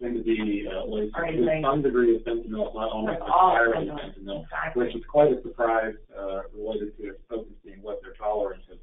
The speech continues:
Speaker 1: been previously.
Speaker 2: I know.
Speaker 1: And, and that way it contributes to,
Speaker 2: The
Speaker 1: uh,
Speaker 2: overdose
Speaker 1: overdose
Speaker 2: deaths.
Speaker 1: deaths.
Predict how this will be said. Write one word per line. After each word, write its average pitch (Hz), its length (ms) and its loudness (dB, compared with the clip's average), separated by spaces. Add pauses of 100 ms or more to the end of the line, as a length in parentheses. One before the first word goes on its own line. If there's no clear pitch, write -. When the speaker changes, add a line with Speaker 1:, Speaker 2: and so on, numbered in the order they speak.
Speaker 1:
been - 240 -16
previously. 95 600 -10
Speaker 2:
I 160 80 -8
know. 156 240 -4
Speaker 1:
And, 101 140 -10 (120)
and 107 140 -6
that 113 280 4
way 107 160 0
it 95 180 -6
contributes 98 500 -10 (140)
to, - 140 -6
Speaker 2:
The 170 180 2
Speaker 1:
uh, 160 120 4
Speaker 2:
overdose 156 280 -2
Speaker 1:
overdose - 260 -4
Speaker 2:
deaths. - 200 -10
Speaker 1:
deaths. - 320 -10